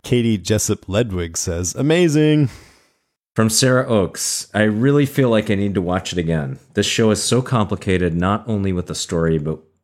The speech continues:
Speaker 2: but the nonlinear timeline. At least now we know it's nonlinear. Um, I'm really curious about what's happening to Bernard, some sort of critical error, and why did it help him to inject that stuff in his head?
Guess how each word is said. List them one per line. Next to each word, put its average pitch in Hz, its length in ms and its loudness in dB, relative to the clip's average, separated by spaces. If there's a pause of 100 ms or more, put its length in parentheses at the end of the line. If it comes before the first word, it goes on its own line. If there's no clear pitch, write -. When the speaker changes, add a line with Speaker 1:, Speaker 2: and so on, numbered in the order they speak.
Speaker 2:
but - 160 -4
the 76 60 -8
nonlinear 98 600 2
timeline. 113 760 0 (520)
At 85 60 -4
least 95 240 0
now 92 160 2
we 85 100 2
know 90 280 2
it's - 200 -4
nonlinear. 67 680 -8 (580)
Um, 69 580 -4 (180)
I'm 85 380 0 (100)
really 120 300 4
curious 110 500 2
about 87 300 0
what's 90 160 -2
happening 85 340 -2
to 76 60 -2
Bernard, 107 560 0
some 95 180 -2
sort 95 220 -2
of 85 140 -10
critical 98 380 -2
error, 90 300 0
and 85 200 -2
why 87 160 0
did 92 180 -2
it 69 80 -10
help 85 260 -4
him 87 160 0
to 85 120 -4
inject 82 400 -2
that 76 160 -4
stuff - 320 -4
in 78 80 -4
his 71 160 -6
head? 139 380 0